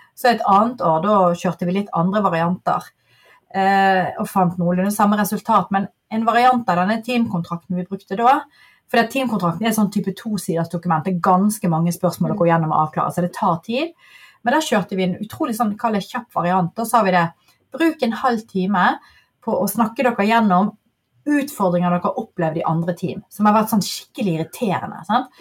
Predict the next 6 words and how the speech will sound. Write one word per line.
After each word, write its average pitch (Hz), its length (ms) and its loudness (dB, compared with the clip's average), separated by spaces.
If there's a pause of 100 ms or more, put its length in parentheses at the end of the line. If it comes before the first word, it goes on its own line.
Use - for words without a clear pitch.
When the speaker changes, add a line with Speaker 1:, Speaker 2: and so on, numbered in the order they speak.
(220)
Speaker 1:
Så 220 80 -2
veldig 240 380 4
erfaringsbasert. 170 1000 -2 (840)
Alle 226 180 2
deler 180 300 4
det 214 120 6